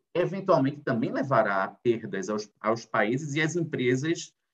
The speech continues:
dos países desenvolvidos, não é? Então, eu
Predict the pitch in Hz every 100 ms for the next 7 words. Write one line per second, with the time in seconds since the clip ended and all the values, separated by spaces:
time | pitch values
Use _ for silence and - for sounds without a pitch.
0 | _ 127 135 - 127 113 107 104 110 104
1 | 104 90 90 98 92 101 123 _ _ _
2 | _ _ - 160 170 143 - _ _ _
3 | _ 143 180 -